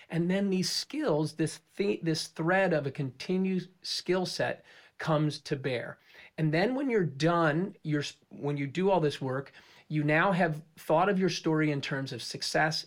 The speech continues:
and how, what you had to help you success, what other people did to help you with that success. And then they're required to create an avatar. If they don't know how to draw, it doesn't matter. It can be a stick figure. And put in elements that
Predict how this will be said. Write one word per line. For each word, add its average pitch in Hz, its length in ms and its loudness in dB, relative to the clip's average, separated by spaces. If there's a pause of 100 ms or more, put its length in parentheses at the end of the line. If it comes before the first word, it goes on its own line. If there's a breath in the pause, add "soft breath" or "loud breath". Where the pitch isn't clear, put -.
and 120 160 -6
how, 143 480 -2 (440)
what 151 280 -2
you 185 140 2
had 139 320 0
to 120 100 -4
help 110 240 -4
you 151 80 -2
success, - 460 -4 (260 loud breath)
what 139 180 0
other 151 200 2
people 165 300 -2
did 131 240 -6
to 123 80 -4
help 107 200 -4
you 113 60 -10
with 110 100 -10
that 107 160 -8
success. - 480 -4 (400 loud breath)
And 151 160 4
then 170 160 4
they're 165 140 4
required 160 800 4
to 151 340 0
create 147 380 2
an 147 120 0 (100)
avatar. 151 600 0 (400 loud breath)
If - 100 -10
they 156 100 2
don't 185 180 2
know 175 60 0
how 185 120 4
to 165 80 2
draw, 156 180 4
it 147 80 0
doesn't 147 180 0
matter. 131 140 0
It 120 80 -8
can 131 80 -8
be 117 80 -6
a - 20 -6
stick - 320 -6
figure. - 400 -10 (280 loud breath)
And 135 180 -2
put 180 180 2
in 170 240 2
elements 170 500 2
that 131 360 -2